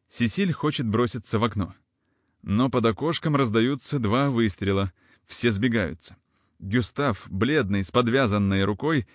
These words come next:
медленно входит на сцену. Ленточка, купленная кровью,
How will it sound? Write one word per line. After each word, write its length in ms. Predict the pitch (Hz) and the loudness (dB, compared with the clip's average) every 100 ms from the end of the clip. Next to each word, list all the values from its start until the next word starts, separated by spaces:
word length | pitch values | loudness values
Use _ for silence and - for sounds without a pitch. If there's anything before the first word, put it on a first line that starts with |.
| _ _ | _ _
медленно 680 | - 95 139 143 151 147 151 | -4 0 0 0 0 0 -2
входит 400 | - - 131 131 | -2 -2 0 0
на 100 | 127 | -2
сцену. 460 | - - 71 71 - _ _ _ - | -4 -8 -10 -12 -16 _ _ _ -12
Ленточка, 720 | - 104 127 90 95 - 95 | -2 2 2 0 -6 -10 -8
купленная 600 | - 110 98 98 98 98 | -4 -2 0 0 2 0
кровью, 520 | 101 117 131 107 107 | 0 0 2 2 0